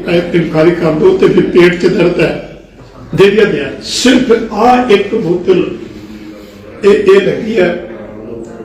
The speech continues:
ਤੇ ਰਾਤੀ ਇੱਕ ਲੱਗੀ ਹੈ ਤੇ ਇੱਕ ਆ ਹੁਣ ਲੱਗੀ ਹੈ। ਆਹ ਦੇਖ ਲਓ ਕਿੰਨਾ ਕੁ ਹੈ, ਸ-, ਮੇਰੇ ਖਿਆਲ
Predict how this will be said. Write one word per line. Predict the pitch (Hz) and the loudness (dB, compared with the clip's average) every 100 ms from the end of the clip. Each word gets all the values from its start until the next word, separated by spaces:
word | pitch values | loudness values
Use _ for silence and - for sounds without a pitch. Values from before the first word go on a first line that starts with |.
| - | 0
ਤੇ | 202 | 2
ਰਾਤੀ | 160 147 151 180 | 2 -2 -2 -2
ਇੱਕ | 170 170 | 0 -2
ਲੱਗੀ | 143 - 170 | -4 -6 -10
ਹੈ | - - | -12 -6
ਤੇ | 196 | -4
ਇੱਕ | - 196 190 | 2 2 2
ਆ | 202 | -2
ਹੁਣ | - 143 | -4 -6
ਲੱਗੀ | 123 - 110 | -8 -10 -16
ਹੈ। | - - - - - - - - | -18 -20 -20 -20 -20 -20 -14 0
ਆਹ | 196 | 4
ਦੇਖ | 180 180 | 4 4
ਲਓ | 196 190 | 2 2
ਕਿੰਨਾ | 180 180 190 | 0 -2 -2
ਕੁ | 185 180 | 0 0
ਹੈ, | - - - - - - - 107 - - - - | -2 -6 -12 -14 -14 -14 -14 -16 -16 -18 -20 -18
ਸ-, | - - - - | -8 -4 -2 0
ਮੇਰੇ | 170 180 | 2 2
ਖਿਆਲ | 180 170 | 4 2